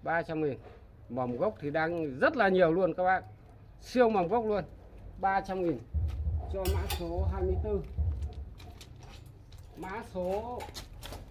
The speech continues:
hai mươi lăm này các bác này, tam bảo sắc này. Đấy. Mã số hai mươi lăm của em có giá là ba trăm nghìn.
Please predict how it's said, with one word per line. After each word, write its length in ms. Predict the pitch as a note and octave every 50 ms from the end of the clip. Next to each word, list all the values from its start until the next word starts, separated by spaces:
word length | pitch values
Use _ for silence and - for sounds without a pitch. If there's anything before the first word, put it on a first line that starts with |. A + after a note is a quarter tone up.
| - -
hai 240 | - E3+ F#3+ F#3+ G3+
mươi 60 | G3+
lăm 200 | G#3+ G#3+ G#3+ G3+
này 80 | F3+ E3
các 100 | F3+ G3+
bác 160 | G#3 G#3 G#3
này, 120 | G3+ E3 - - -
tam 200 | F#3 F3+ F3+ E3+
bảo 80 | C3+
sắc 260 | - - F#3+ G#3+ A3 -
này. 120 | F3 D3+ - - - - - - - - - - - - - - - - - - - - - - - -
Đấy. 120 | A#2+ A#2+ - - - - - - - - - - - - - - -
Mã 320 | C#3 D#3+ G3+ G#3 G3+ A#3+
số 200 | A#3 - G3 G3+
hai 120 | A3 A3 G#3+
mươi 40 |
lăm 180 | A3 G#3+ G3+ F3+
của 80 | D#3 D#3+
em 160 | F3 F#3 E3+
có 60 | F#3
giá 160 | E3+ F3+ F#3
là 100 | G3 G3+
ba 220 | F3+ G3 G3 G3 F#3+
trăm 220 | - G3+ F#3+ F#3+
nghìn. 120 | F3+ D#3+